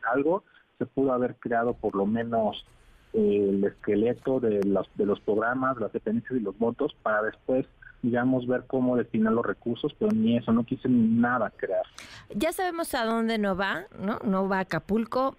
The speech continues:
Speaker 2: va menos a los órganos autónomos, pero entonces, ¿a dónde sí se va a estar yendo el dinero en el veinticuatro?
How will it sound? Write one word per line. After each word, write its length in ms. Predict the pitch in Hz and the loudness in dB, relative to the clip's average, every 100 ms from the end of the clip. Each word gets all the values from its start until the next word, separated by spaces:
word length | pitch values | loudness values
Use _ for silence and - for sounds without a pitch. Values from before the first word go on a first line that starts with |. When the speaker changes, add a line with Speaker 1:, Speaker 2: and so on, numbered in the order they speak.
| 190 | -6
Speaker 2:
va 220 | 175 180 | -2 0
menos 500 | 190 190 190 185 - - | 2 2 2 0 -2 -2
a 80 | |
los 260 | 165 165 - | 0 0 -2
órganos 480 | 170 170 165 151 - | -2 0 0 0 -2
autónomos, 680 | 156 - 233 240 240 254 - - - - | -4 -2 0 0 -2 -4 -10 -20 -20 -4
pero 140 | 220 | -4
entonces, 380 | 220 247 262 240 | 0 -2 -2 -2
¿a 80 | 220 | 0
dónde 200 | 220 214 | 0 -2
sí 240 | - 214 | -4 -6
se 140 | - | -4
va 80 | 160 | -4
a 40 | 165 | -4
estar 200 | - 160 | -4 -4
yendo 240 | 156 151 | -2 -2
el 60 | 147 | -4
dinero 240 | 143 139 | -4 -4
en 80 | 143 | -6
el 100 | 110 | -6
veinticuatro? 560 | 95 - - 131 - | -8 -8 -12 -14 -16